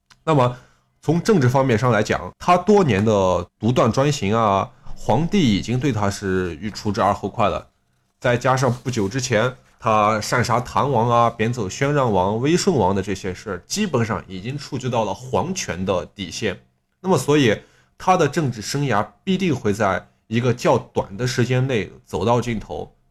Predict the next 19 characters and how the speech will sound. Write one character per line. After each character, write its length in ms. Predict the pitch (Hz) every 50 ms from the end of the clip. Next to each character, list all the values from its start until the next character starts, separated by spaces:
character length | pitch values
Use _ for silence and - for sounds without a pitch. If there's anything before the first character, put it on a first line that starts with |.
| _ _ _ _ _ _ _ _ _ _
那 100 | - 127
么 260 | 127 127 120 117 - _ _ _ _ _ _ _
这 120 | - 156 139
个 80 | 120
时 160 | 110 - 123
候， 320 | 113 110 113 107 - - _ _ _ _ _ _ _ _ _ _
面 240 | - 175 196 190 165
对 140 | 170 151 147
政 200 | - 202 202 180
治 140 | 143 147
风 160 | 143 - 170 170
向 200 | 170 190 156 123
极 220 | 127 - 127 143
为 140 | 156 170 170
敏 260 | 135 104 95 139 180
感 220 | 185 254 - 98
的 100 | 90 73 -
脱 260 | - - - 147 156
脱， 280 | 139 151 170 170 165